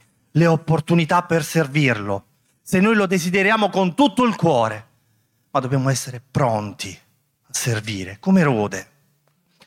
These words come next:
Rode è una serva pronta a servire, ma Rode è anche una donna che riconosce la voce.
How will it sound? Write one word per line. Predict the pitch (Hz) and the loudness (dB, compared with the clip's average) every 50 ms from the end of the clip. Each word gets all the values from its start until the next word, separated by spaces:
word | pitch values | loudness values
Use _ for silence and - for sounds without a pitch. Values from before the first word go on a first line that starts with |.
| _ _ _ _ _ _ | _ _ _ _ _ _
Rode | - 196 247 254 233 208 | 0 2 2 2 2 2
è | 202 202 202 | 2 0 0
una | 196 190 196 190 180 180 180 170 - _ | 0 0 0 0 0 0 0 -2 -4 _
serva | - - 220 220 240 233 196 202 190 | -8 -2 0 2 2 2 0 0 0
pronta | - 220 247 247 220 214 202 | 2 2 2 2 2 0 -2
a | 190 | -2
servire, | - - 185 175 170 185 233 254 233 190 | -2 -2 -4 -4 -2 -2 0 0 2 2
ma | 165 165 165 | 0 0 0
Rode | 175 226 262 262 226 214 196 196 | 2 2 2 2 2 2 0 0
è | - 190 | 0 0
anche | 196 208 233 247 247 240 - - - 226 226 - | 2 2 2 2 0 -2 -4 -2 0 0 0 2
una | - 190 185 175 160 156 | 2 2 2 2 2 2
donna | 147 202 226 240 240 247 247 240 240 247 247 240 240 | 4 4 4 6 6 4 4 4 4 4 4 2 0
che | - 185 185 | 0 0 0
riconosce | 170 180 165 - 180 170 180 202 202 175 - - - - 151 156 | 2 0 0 0 0 2 2 2 2 2 2 0 0 0 0 2
la | 156 151 | 2 2
voce. | 143 143 160 156 135 120 113 - - - - 92 | 2 4 4 2 2 0 -2 -6 -8 -10 -10 -14